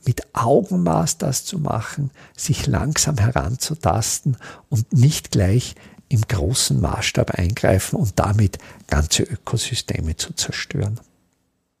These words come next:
Einfache, aber schlaue Handwerkstechniken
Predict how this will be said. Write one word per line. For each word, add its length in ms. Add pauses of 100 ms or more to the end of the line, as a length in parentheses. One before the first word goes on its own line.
(1300)
Einfache, 760
aber 220
schlaue 580
Handwerkstechniken 1300